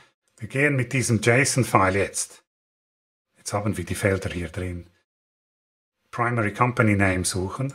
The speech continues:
nämlich ist das die Firma. Ich will aber, dass auch, es kann ja sein, dass eine große Firma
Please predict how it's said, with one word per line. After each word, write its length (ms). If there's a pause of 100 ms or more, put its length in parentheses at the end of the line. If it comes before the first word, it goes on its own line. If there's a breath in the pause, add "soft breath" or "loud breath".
(160)
nämlich 640 (380)
ist 280
das 300
die 100
Firma. 600 (1300)
Ich 140
will 140
aber, 520 (800)
dass 420
auch, 640 (680)
es 100
kann 160
ja 100
sein, 260
dass 460
eine 440
große 320
Firma 520